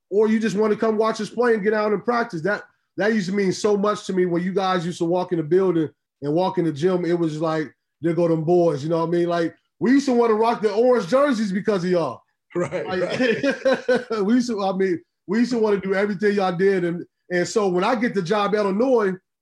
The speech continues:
Speaker 1: it was so easy. To me, it was like le-, a layup for me to sell.
Speaker 2: Right.
Speaker 1: Like, I'm going to these homes 'cause I'm speaking of what I feel and what I believe in, and they could feel it. And so I thought it was, it was,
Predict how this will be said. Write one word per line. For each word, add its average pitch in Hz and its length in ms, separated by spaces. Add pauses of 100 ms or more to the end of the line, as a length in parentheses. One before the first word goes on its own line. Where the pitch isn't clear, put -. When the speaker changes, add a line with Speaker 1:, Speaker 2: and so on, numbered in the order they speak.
(380)
Speaker 1:
it 214 100
was 220 240
so 202 260
easy. 220 480
To 220 80
me, 269 220
it 262 40
was 220 240
like 196 240
le-, 208 180
a 185 80
layup 240 520
for 214 120
me 220 120
to 190 120
sell. 277 560 (380)
Speaker 2:
Right. 214 200
Speaker 1:
Like, 269 120
I'm 285 120
going 262 160
to 240 80
these 196 120
homes 262 360
'cause 220 160
I'm 226 140
speaking 240 500
of 180 140
what 220 180
I 208 300
feel 240 240
and 196 100
what 196 120
I 185 80
believe 202 440
in, 180 260 (380)
and 160 80
they 196 120
could 170 160
feel 247 300
it. 175 140
And 175 120
so 175 420 (260)
I 170 120
thought 185 280
it 185 80
was, 165 320
it 180 60
was, 165 220